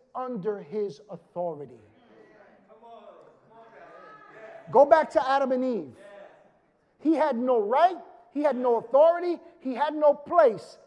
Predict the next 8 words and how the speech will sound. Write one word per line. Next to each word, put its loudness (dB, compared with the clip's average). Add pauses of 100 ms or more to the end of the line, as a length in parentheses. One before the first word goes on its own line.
(140)
in -4
the -4
garden 4 (840)
until -2
they -2
said, -4 (440)
"You -6
know -4